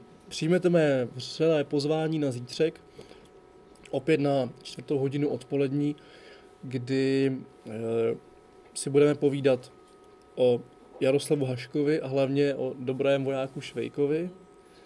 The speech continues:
A budeme si povídat s znalcem Haškova díla Radko Pytlíkem a rozhlasovou režisérkou Markétou Jahodovou, která, eh, nastudovala v letošním roce Švejka nově s Oldřichem Kaiserem.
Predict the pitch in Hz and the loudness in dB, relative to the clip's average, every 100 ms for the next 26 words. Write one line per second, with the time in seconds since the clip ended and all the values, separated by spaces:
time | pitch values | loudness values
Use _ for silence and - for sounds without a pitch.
0 | - - - 123 131 139 - 151 139 143 | -20 -20 -8 -2 0 0 0 0 0 2
1 | 147 - - - - 120 120 107 - - | 2 2 -14 -14 -4 2 2 0 -6 -20
2 | - - - - 135 135 151 - 151 156 | -20 -20 -20 -8 0 4 4 2 0 0
3 | 139 131 - 147 143 143 147 143 135 139 | -2 -6 -4 0 0 2 2 2 0 -4
4 | - 151 - 131 139 139 147 143 - - | -4 -6 -6 -8 -12 -2 0 0 -6 -20
5 | - - - - 123 131 151 - 160 139 | -20 -20 -18 -6 -2 2 2 2 2 2
6 | 143 160 143 160 143 135 156 151 147 123 | 2 2 2 0 0 0 0 0 0 0
7 | 117 127 135 143 151 - - 190 151 131 | 0 -2 0 0 -2 -4 0 2 4 2
8 | 139 147 156 - - - - - - 113 | 0 -2 -6 -14 -20 -20 -20 -20 -10 -4
9 | 117 113 113 - - - - - 131 - | -2 -2 -4 -8 -18 -20 -16 -4 -4 -2
10 | 160 156 151 156 156 160 170 156 131 147 | -2 0 4 4 4 2 -2 -4 -6 -6
11 | - 151 143 135 - 151 147 - - - | -6 -2 0 -2 -4 -4 -4 -8 -20 -20
12 | - - 135 131 127 151 143 - - - | -16 -6 0 2 2 0 0 0 -8 -20
13 | - 120 127 135 135 147 - 139 143 160 | -16 -12 -4 2 4 2 2 0 0 0
14 | 156 143 135 135 135 139 | 0 0 0 0 -2 -4